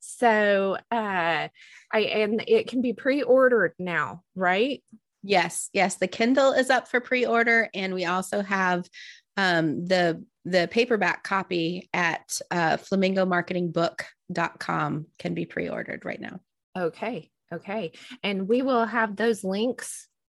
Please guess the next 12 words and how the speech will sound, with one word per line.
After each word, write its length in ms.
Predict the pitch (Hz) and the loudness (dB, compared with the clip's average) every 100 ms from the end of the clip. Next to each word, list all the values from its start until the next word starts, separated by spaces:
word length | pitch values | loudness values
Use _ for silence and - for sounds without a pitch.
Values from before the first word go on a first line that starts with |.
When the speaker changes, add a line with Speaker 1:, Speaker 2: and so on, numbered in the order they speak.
| _ | _
Speaker 1:
wherever 680 | 220 202 202 202 202 208 196 | -4 0 0 0 -2 -2 -2
we 200 | 190 208 | -2 -4
put 180 | 214 214 | -4 -6
those 220 | 196 190 | -6 -6
links 480 | 190 202 - - 185 | -6 -6 -8 -10 -6
and, 340 | 180 180 175 - | -4 -4 -6 -6
and 420 | 190 190 185 180 190 | -6 -4 -6 -8 -8
everywhere 600 | 180 190 190 185 180 180 | -6 -6 -6 -4 -4 -6
that 240 | 180 175 - | -6 -6 -8
we 180 | 175 190 | -8 -6
post 360 | - 185 180 - | -4 -6 -6 -4
this. 280 | 156 - | -4 -4